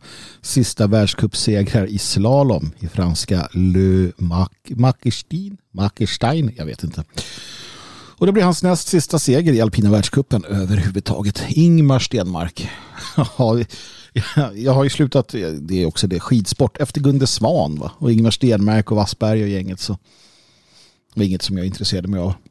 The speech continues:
<clears throat> Men jag saknar det. Jag saknar, och jag vet inte, det kanske finns idag.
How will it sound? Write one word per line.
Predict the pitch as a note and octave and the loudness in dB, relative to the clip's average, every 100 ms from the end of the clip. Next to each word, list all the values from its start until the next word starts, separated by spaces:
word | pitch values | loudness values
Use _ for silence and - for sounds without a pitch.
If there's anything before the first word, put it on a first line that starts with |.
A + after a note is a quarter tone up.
| _ _ _ _ _ _ _ _ _ _ _ - - | _ _ _ _ _ _ _ _ _ _ _ -16 -8
<clears throat> | - A#1+ - - - _ _ _ | -6 -6 -14 -20 -20 _ _ _
Men | D3+ | 0
jag | D3+ | 0
saknar | - F#3 - G#3 G#3 | 2 2 2 0 2
det. | G#2+ - _ | 0 -2 _
Jag | A#2+ A2+ | -2 0
saknar, | - F#3 D3 - F#3 D#3+ | 2 2 0 0 2 2
och | D3 | 2
jag | D3+ | 2
vet | A3 | 2
inte, | F#3+ | 0
det | D#3 | 0
kanske | G3 B3 | 0 0
finns | - F#3+ C4+ - | 2 2 2 0
idag. | F2 D#2 | 0 -2